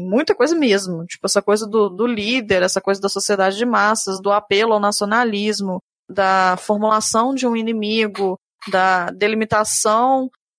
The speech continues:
de quem é esse inimigo e de o que fazer com esse inimigo, do aniquilamento de todas as oposições, porque, é, a oposição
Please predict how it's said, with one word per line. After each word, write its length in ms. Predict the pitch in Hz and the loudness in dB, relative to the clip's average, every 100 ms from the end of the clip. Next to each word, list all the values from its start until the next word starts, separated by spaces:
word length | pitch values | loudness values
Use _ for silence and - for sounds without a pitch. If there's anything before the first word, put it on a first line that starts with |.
| - | -12
de 120 | 214 | -10
quem 360 | - 240 277 | -2 0 2
é 120 | 240 226 | 0 0
esse 200 | 240 247 | 0 -2
inimigo 540 | 226 208 214 233 220 | -2 -2 -2 -2 -2
e 140 | 214 | -2
de 120 | 202 214 | -4 -6
o 40 | |
que 140 | - | -8
fazer 560 | 240 247 233 - 214 247 | -2 0 0 0 0 0
com 120 | 240 | 0
esse 240 | 214 - 214 | 0 0 -4
inimigo, 720 | 202 196 196 220 208 202 208 _ _ | -4 -6 -4 -4 -4 -8 -10 _ _
do 100 | 185 | 0
aniquilamento 840 | 202 214 - 220 208 208 247 285 247 | 0 2 0 2 2 2 2 0 -4
de 120 | 240 | -6
todas 340 | - 240 254 | 0 0 0
as 80 | 240 | 0
oposições, 760 | 240 226 220 196 - 214 226 | 0 0 -2 -2 0 0 0
porque, 580 | - 208 - 196 185 175 175 _ _ - | -4 -12 -2 0 2 0 -6 _ _ -4
é, 280 | 190 185 180 175 - | 0 2 2 0 0
a 80 | |
oposição 760 | 202 202 214 208 - 202 202 220 | -2 0 -2 0 -2 2 2 0